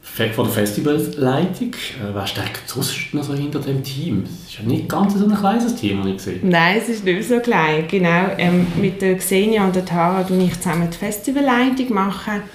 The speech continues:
Speaker 2: Und dann sind wir aufgeteilt in drei Teams. Wir haben ein Team, das zuständig ist für die Filmprogrammation,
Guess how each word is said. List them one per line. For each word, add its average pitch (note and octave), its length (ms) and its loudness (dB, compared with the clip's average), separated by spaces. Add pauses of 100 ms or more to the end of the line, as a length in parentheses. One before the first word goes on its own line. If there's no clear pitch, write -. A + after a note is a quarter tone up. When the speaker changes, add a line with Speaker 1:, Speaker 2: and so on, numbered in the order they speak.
(380)
Speaker 2:
Und F#3 180 2
dann F3+ 180 4
sind F#3 200 4
wir E3+ 120 4
aufgeteilt E3+ 460 0
in E3+ 180 2
drei D#3+ 400 0
Teams. C4 540 4
Wir F3 80 0
haben E3 140 4
ein E3 180 0
Team, F#3 340 2
das E3+ 200 -2
zuständig E3+ 440 0
ist D#3+ 160 -2
für D#3+ 140 -8
die - 80 -10
Filmprogrammation, F#3+ 1400 2